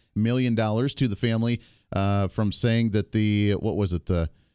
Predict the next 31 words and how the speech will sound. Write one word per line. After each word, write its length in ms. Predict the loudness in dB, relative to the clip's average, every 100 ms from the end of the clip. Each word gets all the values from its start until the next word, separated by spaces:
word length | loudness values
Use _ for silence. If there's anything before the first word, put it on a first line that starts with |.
| _
one 120 | -4
of 60 | -2
the 60 | -2
shootings, 380 | 0 0 0
one 100 | 0
of 40 | -2
the 60 |
school 180 | -2 -4
shootings 400 | 0 0 0 0
was 140 | -2 -2
staged 560 | -2 0 0 -2 -2
and 100 | 0
wasn't 240 | 0 -2 0
real, 320 | 0 2 0
which 220 | -2 -4 -12 _
if 280 | -2 -2 -2
you 180 | -2 0
listen 300 | 0 0 0
to 80 | 2
his 180 | 0
program 400 | 0 -2 0 0
in 120 | 0 0
any 240 | 0 0
way, 160 | 0 0
shape, 260 | -2 0
or 60 | -2
form, 320 | 0 -2 -2 -6 _ _
like, 240 | -6 -6 -4
he 180 | -4
corrected 640 | -4 -4 -2 -2 -2 -4 -2
that 300 | -2 -2